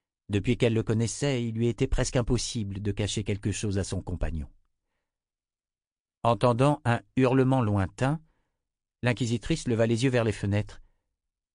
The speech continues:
Mais le son ne venait pas de l'extérieur, ça c'était certain. D'où provenait-il dans ce cas ? Callan se souvint de ce que lui avait dit la tueuse un peu avant de mourir. «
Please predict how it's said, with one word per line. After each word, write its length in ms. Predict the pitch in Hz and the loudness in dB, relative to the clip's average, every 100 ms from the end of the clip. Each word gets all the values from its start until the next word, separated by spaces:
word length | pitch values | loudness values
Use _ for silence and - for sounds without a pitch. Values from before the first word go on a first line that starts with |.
| _ - | _ -2
Mais 160 | 135 - 139 | -2 -2 -2
le 180 | 135 | -2
son 240 | 127 - 196 | -2 -2 2
ne 100 | 151 | 2
venait 240 | 131 135 | 2 2
pas 140 | 143 139 | 2 2
de 40 | |
l'extérieur, 600 | 123 - 123 127 143 139 - _ _ - | 0 -2 0 2 2 -2 -10 _ _ -10
ça 180 | - 165 | -2 -2
c'était 260 | - - | -2 -2
certain. 480 | 123 123 - 120 113 - _ _ _ _ _ _ _ _ - | -2 -4 -4 -4 -4 -8 _ _ _ _ _ _ _ _ -2
D'où 160 | 185 | -2
provenait-il 640 | 208 151 113 107 - 123 | 2 2 2 0 0 -2
dans 120 | 110 95 | 0 -2
ce 140 | - | -2
cas ? 240 | 98 117 - _ _ _ _ _ _ _ _ _ _ _ _ | -2 -4 -8 _ _ _ _ _ _ _ _ _ _ _ _
Callan 300 | 98 98 110 | 0 2 0
se 100 | - | -2
souvint 340 | 98 107 113 113 | -4 0 2 2
de 120 | 92 | -2
ce 120 | - | -4
que 120 | - | -2
lui 140 | 104 104 | 0 2
avait 200 | 101 101 | 2 0
dit 160 | 110 | 0
la 140 | 98 95 | -2 -2
tueuse 560 | - 101 95 90 87 | -2 0 0 0 -2
un 100 | 95 | -2
peu 300 | - 107 98 | 0 2 2
avant 240 | 90 90 90 | 0 -2 -2
de 60 | |
mourir. « 680 | 90 76 85 90 78 78 | -2 -2 -2 -4 -4 -10